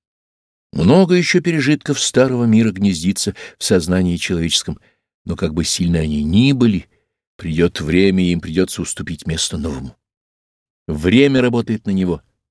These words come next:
ибо мы на дозоре. Стража мира не отвлеченность, но факт.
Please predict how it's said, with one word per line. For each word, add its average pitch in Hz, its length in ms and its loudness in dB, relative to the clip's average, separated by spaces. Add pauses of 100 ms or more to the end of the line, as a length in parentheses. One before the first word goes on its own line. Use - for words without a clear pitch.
(440)
ибо 87 200 0
мы 90 180 0
на 87 120 -2
дозоре. 80 480 -6 (800)
Стража 135 580 0
мира 117 300 4
не 107 160 6
отвлеченность, 95 840 -2
но 80 120 -8
факт. - 380 -8